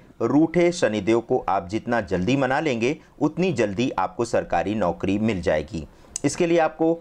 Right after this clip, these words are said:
सात शनिवार शनि मंदिर जाकर दिया और तेल अर्पित करना होगा। साथ ही साथ शनिवार को काली चीज़ों का दान करने से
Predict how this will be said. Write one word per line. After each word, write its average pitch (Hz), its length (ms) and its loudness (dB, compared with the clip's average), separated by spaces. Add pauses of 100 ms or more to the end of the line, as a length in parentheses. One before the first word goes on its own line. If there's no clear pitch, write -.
(100)
सात 160 400 -2
शनिवार 120 640 -2 (140)
शनि 151 260 0
मंदिर 117 300 0
जाकर 107 380 0
दिया 101 300 0
और 95 340 -2
तेल 107 300 0
अर्पित 90 300 -2
करना 110 220 0
होगा। 127 340 0 (200)
साथ 135 260 -2
ही 165 80 -2
साथ 143 220 0
शनिवार 107 500 -2
को 120 160 -4
काली 98 300 -2
चीज़ों 104 320 -2
का 101 140 -2
दान 92 280 -4
करने 113 280 -2
से 101 240 0